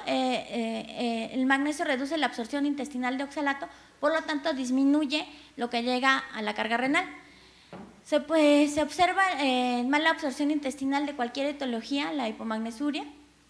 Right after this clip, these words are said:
Ujú. Entonces, este es un factor que también puede, que si lo presenta el paciente, también puede condicionar mayor riesgo de, de litiasis.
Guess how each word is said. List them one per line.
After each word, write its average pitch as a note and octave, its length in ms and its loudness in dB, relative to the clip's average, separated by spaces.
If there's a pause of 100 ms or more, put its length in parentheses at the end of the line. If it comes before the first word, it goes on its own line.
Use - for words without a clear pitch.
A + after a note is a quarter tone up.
(140)
Ujú. C4+ 200 0 (440)
Entonces, C#4+ 440 -2
este D4+ 220 -2
es D4 80 -8
un D4+ 160 0
factor D4 320 -2
que D4+ 80 -8
también C4+ 300 0
puede, C#4 320 0
que C4 100 -2
si C4 180 -6 (100)
lo A#3 120 -2
presenta B3+ 320 -2
el D#4 80 0
paciente, F4 420 -2
también C4 300 -4
puede C4+ 200 0
condicionar C#4 560 0 (260)
mayor B3+ 320 2
riesgo B3+ 320 -2
de, F#3+ 240 -4 (180)
de G#3+ 220 -2
litiasis. G#3+ 600 -6